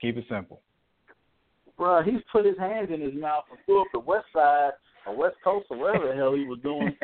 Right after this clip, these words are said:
Speaker 2: So I talking to another man. Now, you, you live life how you want to live it. I don't really care. But, dog, number one, dog, you saw that football. I don't want all them germs on me. And then later in the game, I'm sure you're gonna smack me on the hand. So, uh, yeah, man, I just thought that was just disgusting. So I don't know what's going on with Jameis, man. Maybe,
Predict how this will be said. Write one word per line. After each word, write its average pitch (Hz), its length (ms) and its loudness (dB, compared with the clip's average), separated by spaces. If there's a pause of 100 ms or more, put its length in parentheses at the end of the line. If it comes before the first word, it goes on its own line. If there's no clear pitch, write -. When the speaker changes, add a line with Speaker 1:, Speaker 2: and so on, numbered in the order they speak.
(180)
Speaker 2:
So - 80 -2
I 160 80 4
talking 180 320 0
to 180 80 4
another 170 300 0
man. 208 300 -2 (360)
Now, 139 140 2
you, 247 180 4
you 226 240 2
live 466 220 4
life 208 240 0
how 190 120 2
you 175 160 -2
want 226 240 -2
to 117 80 -12
live 110 100 -10
it. 110 60 -4
I 190 160 2
don't 143 200 -2
really 110 200 -18
care. 151 280 0 (260)
But, 127 120 -6
dog, 196 380 4
number 160 240 -4
one, 190 260 -2
dog, 143 200 0
you 277 140 -10
saw 165 140 0
that 139 200 -2
football. 117 440 -2
I 131 120 -2
don't - 80 2
want 156 120 0
all 143 140 4
them 135 180 -10
germs 156 340 -6
on 127 180 -6
me. 120 100 -12
And 120 100 -16
then 139 220 -10
later 190 220 0
in 147 60 -12
the 135 60 -16
game, 190 140 -6
I'm 214 160 -4
sure 254 100 -14
you're 185 140 -8
gonna - 180 -8
smack 170 220 0
me 170 80 -12
on 147 120 -6
the 135 60 -6
hand. 175 320 -8 (100)
So, 135 220 4
uh, 117 260 2 (560)
yeah, 135 420 -2
man, 120 180 -8
I 151 140 2
just 156 360 -4
thought 143 200 2
that 156 120 4
was 131 140 -4
just 127 180 -12
disgusting. 156 640 -2
So 113 80 -4
I 139 100 0
don't 196 120 0
know 185 120 4
what's 156 220 0
going 139 180 4
on 120 120 0
with 113 160 -8
Jameis, 117 360 -10
man. 131 240 -8
Maybe, 147 260 -4